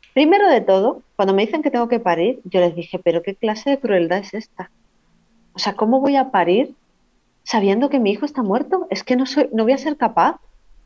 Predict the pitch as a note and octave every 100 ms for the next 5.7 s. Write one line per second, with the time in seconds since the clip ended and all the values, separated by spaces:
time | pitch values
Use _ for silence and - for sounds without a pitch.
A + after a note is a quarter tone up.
0 | _ _ _ - A#3 G#3+ F#3+ F#3+ F#3+ F#3
1 | F#3 F#3 F#3 F3+ F3 D#3+ E3 F#3+ G#3+ E3+
2 | D#3+ F3+ F3 F3 F3 F#3 E3+ D#3+ E3+ F3+
3 | E3 E3 F3+ G3 E3+ F3 G#3+ B3 E4+ D#4+
4 | A#3 G3+ F#3+ F#3 A3+ G#3 F#3+ F3 F3+ F3+
5 | G#3+ A#3 F#3+ F3 D#3 A3 B2+